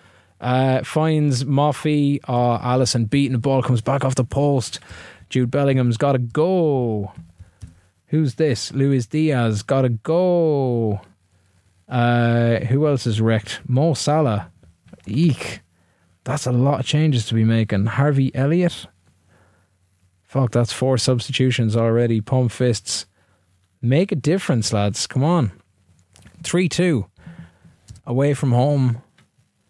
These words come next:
Sixty-six minutes on the clock. You don't know whether to shout or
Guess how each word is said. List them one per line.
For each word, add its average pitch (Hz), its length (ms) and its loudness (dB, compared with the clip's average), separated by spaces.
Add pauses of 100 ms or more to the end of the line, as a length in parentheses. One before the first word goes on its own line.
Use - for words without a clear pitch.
(640)
Sixty-six 139 680 0
minutes 131 300 0
on 131 160 2
the 120 60 0
clock. 139 400 0 (140)
You 139 80 -10
don't 165 160 0
know 156 60 0
whether 160 260 0
to 123 80 0
shout 175 360 0
or 117 140 0